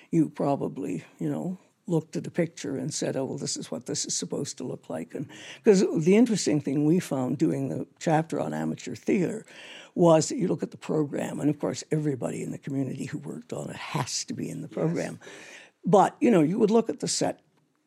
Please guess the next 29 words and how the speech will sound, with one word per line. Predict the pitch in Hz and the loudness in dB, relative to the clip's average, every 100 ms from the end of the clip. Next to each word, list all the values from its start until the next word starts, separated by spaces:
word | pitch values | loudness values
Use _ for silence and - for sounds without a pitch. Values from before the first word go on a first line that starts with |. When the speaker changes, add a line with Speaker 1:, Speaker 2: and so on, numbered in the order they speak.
| _ | _
Speaker 1:
crew, | - 175 131 127 - | -6 -2 -2 -2 2
and | 156 | 4
there | 160 | 6
would | 165 147 | 2 2
be | 175 165 170 330 | 0 0 -2 -4
fifteen | - 190 165 - 143 160 | -2 -2 -2 -2 2 2
guys | - 240 262 - | 2 0 -2 -6
on | - - - | -6 -6 -8
it. | 240 | -8
And, | - 160 | -2 0
you | 175 | 2
know, | 156 151 | 0 0
and | 151 | 0
it | 147 - | -2 0
turned | 175 147 | 2 2
out | 147 - | 2 -2
that | - - | -8 -8
so-and-so | - 143 147 147 156 | -2 0 0 -4 -4
was | 160 160 - | -8 -8 -8
the | 175 | -6
dentist, | 127 139 127 127 - | -4 -4 -6 -8 -6
and | 131 | -4
he | 131 147 | -4 -4
was | 143 | -6
the | - | -6
Speaker 2:
Right. | 123 | -4
Speaker 1:
best | - 120 - | -4 -6 -4
carpenter. | 87 85 - 85 80 | -4 -4 -6 -8 -8
So, | - 92 85 | -6 -6 -6